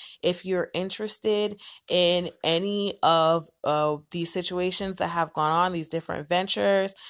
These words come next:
you can look at the Instagram page, Scammer Graveyard.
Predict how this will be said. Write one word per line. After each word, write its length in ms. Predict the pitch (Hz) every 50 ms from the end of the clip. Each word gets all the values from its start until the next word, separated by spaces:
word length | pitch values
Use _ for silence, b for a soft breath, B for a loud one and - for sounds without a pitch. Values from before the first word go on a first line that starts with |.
| B B B B
you 140 | - 185 185
can 280 | - 202 190 175 180
look 220 | 180 185 185 185 - -
at 160 | 156 160 160
the 140 | - 165 - -
Instagram 560 | - 180 180 - - 202 208 208 190 185 185
page, 480 | - 214 190 185 185 185 185 185 180 - -
Scammer 800 | - - - - - 180 175 170 175 180 185 185 185 175 - -
Graveyard. 920 | - 156 156 160 165 175 190 202 185 196 202 196 196 190 190 190 190 190